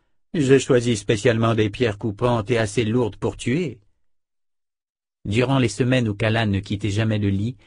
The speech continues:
Richard dormait sur une paillasse dans la pièce commune, ou à la Belle Étoile. D'innombrables fois, alors qu'elle souffrait encore beaucoup,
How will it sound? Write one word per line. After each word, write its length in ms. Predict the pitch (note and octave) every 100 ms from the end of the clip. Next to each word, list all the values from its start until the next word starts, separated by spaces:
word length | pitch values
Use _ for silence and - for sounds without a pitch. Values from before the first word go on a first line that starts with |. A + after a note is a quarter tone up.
| _ -
Richard 480 | G2+ G#2+ G2+ D3 C3
dormait 360 | A2 A2 A2+ B2+
sur 220 | - G#2+
une 100 | G2+
paillasse 560 | G#2 G2+ G2 G2 - -
dans 160 | G#2 F#2
la 140 | F2+
pièce 240 | - G2
commune, 420 | - F#2+ F#2 F#2 F#2 - -
ou 260 | B2+ A#2+ -
à 120 | B2
la 100 | A#2+
Belle 160 | A#2+
Étoile. 480 | G#2+ G2+ G2 F#2 F2+ - _ _ _ _ _ -
D'innombrables 680 | F#2+ F2+ F#2 F#2 G2 F#2+ F#2+
fois, 340 | - A#2+ C3
alors 440 | A#2+ G2 G2 A2+ -
qu'elle 160 | F#2+
souffrait 440 | - G#2+ - A2+ G2
encore 280 | F2+ G#2
beaucoup, 420 | G2+ F2+ - B2